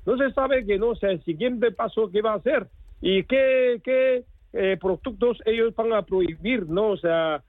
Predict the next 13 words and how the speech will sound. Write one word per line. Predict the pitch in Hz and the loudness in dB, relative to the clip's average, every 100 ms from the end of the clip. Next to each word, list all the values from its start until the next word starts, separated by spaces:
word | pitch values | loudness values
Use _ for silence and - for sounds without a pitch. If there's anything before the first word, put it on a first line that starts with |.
| _ _ | _ _
las | 156 165 165 160 - | -2 0 0 -2 -4
importaciones, | 165 160 156 160 - 214 208 185 - | -6 -4 -4 -4 -2 -2 0 -4 -4
eh, | - 160 160 165 156 | -2 2 2 0 -2
desde | 170 170 | -4 -4
Taiwán. | 151 147 160 147 120 _ _ _ | -2 -2 0 -4 -8 _ _ _
Por | 180 262 | 0 0
e-, | 226 180 | -2 -2
por, | 202 185 | -2 0
para | 202 214 | -2 0
nosotros, | 202 196 285 269 214 | -2 -2 -4 -2 -2
¿no? | 185 233 | 0 -2
O | 214 | 0
sea, | 175 160 | -2 -2